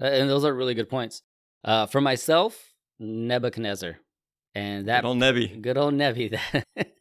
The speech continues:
Speaker 1: That forgot we called him
Speaker 2: <laughs>
Speaker 1: Nebi.
Speaker 2: Neb.
Speaker 1: Nebs. Me and Nebs, we, uh, we related more with the pride.
Speaker 2: Mm.
Speaker 1: And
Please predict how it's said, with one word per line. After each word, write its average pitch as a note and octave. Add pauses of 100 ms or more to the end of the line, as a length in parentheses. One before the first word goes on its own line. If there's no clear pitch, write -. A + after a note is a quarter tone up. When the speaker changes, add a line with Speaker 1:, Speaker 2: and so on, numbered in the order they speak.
(680)
Speaker 1:
That -
forgot F3+
we E3
called E3
him D3+
Speaker 2:
<laughs> -
Speaker 1:
Nebi. D#3+
Speaker 2:
Neb. E3
Speaker 1:
Nebs. G3 (400)
Me E3+
and E3
Nebs, D3+
we, C#3+
uh, B2
we C#3+
related D3+ (260)
more D3+
with F3+
the C3+
pride. G2 (760)
Speaker 2:
Mm. A#2
Speaker 1:
And G#2+